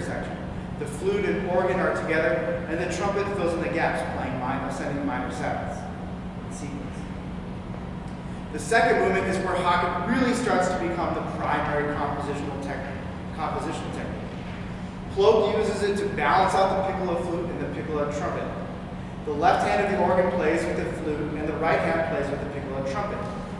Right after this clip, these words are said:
dovetailing each measure. And while the third movement is largely lyrical and avoids Hocket, the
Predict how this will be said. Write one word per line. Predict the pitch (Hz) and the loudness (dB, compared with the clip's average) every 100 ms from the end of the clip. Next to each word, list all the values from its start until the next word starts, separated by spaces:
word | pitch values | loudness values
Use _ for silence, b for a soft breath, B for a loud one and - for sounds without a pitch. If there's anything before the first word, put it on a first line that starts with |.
| - | -4
dovetailing | 165 170 170 147 143 143 | 0 0 0 0 0 -2
each | 143 - | -2 -2
measure. | 156 156 151 156 - - - - - - - - - - | -2 -2 -2 -4 -6 -8 -8 -8 -8 -8 -8 -8 -8 -8
And | 135 | -4
while | 143 - - | 2 4 4
the | - | 6
third | 226 226 | 6 6
movement | 226 220 | 6 4
is | 196 | 4
largely | 165 165 165 - 180 | 4 4 4 2 2
lyrical | 190 - 175 | 2 0 0
and | 175 - | -2 0
avoids | 208 208 - | 2 2 2
Hocket, | - - - - - | 0 -2 -2 -4 -6
the | - | -6